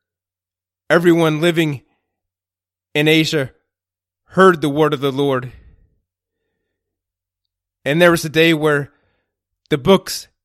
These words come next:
that were used in magic and tapping into the devil's kingdom were burned,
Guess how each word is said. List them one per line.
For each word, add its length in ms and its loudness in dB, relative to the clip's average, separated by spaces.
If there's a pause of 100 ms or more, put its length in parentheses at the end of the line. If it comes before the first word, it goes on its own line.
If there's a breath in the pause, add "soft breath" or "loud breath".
(380)
that 160 2
were 60 -2
used 460 0 (360)
in 200 -2
magic 580 0 (1040)
and 160 -6
tapping 380 2
into 220 -4
the 100 -4
devil's 320 0
kingdom 520 -4 (1120)
were 120 2
burned, 480 2